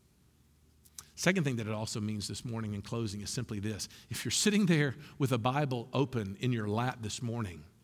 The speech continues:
you have the most dangerous possible thing that you can have in your life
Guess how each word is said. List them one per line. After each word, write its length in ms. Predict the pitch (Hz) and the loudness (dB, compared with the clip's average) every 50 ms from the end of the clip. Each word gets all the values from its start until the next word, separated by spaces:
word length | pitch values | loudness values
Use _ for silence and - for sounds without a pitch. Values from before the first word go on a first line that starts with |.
| _ _ _ _ _ - _ _ _ _ - _ _ | _ _ _ _ _ -20 _ _ _ _ -20 _ _
you 120 | 151 165 | 4 6
have 160 | 160 170 175 147 | 6 6 6 4
the 80 | 160 | 4
most 460 | 160 160 151 135 - - - 123 120 | 4 4 4 2 0 -2 -4 -4 0
dangerous 600 | 110 143 143 160 180 185 - - 175 165 139 - - | 2 4 4 6 6 4 4 4 2 2 2 0 -2
possible 520 | - - - 151 156 151 - - - 139 | -4 -4 -2 -2 0 0 0 0 -2 -4
thing 300 | - - 156 147 147 143 | -2 0 0 0 0 2
that 180 | 131 131 131 131 | 2 0 0 0
you 80 | 139 | -2
can 160 | 135 - - 123 | -2 0 -2 -4
have 320 | 98 113 131 135 127 123 | -2 -2 0 -2 0 -2
in 80 | 120 120 | -2 -2
your 160 | 117 113 110 | -2 -2 -2
life 540 | 107 104 113 120 143 170 165 - - - | -2 -2 0 2 2 2 0 0 -4 -12